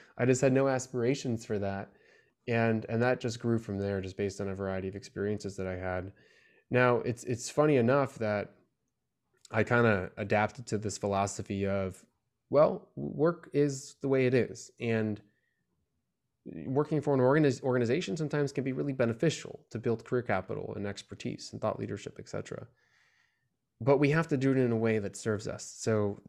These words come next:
uh, entrepreneurship, I don't know if you've heard of that. Uh,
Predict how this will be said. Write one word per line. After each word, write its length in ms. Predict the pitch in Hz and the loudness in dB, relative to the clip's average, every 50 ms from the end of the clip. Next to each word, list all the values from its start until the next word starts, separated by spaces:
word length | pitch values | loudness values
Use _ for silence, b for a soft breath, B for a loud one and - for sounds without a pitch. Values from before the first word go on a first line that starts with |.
| - - - | -18 -16 -14
uh, 60 | - - - | -10 0 2
entrepreneurship, 800 | 143 156 156 139 113 - 120 117 117 117 107 - - - - - | 2 2 2 2 2 2 4 4 4 2 2 0 -4 -6 -4 -4
I 80 | 107 | -2
don't 80 | 107 107 | 0 0
know 80 | 107 | 0
if 100 | 107 - | -2 -2
you've 140 | - 101 - | -4 -6 -2
heard 160 | - 117 113 | -2 -2 0
of 60 | 107 107 | 0 2
that. 320 | 110 107 107 107 - - | 2 2 2 2 0 -4
Uh, 140 | - - 55 | -8 -12 -14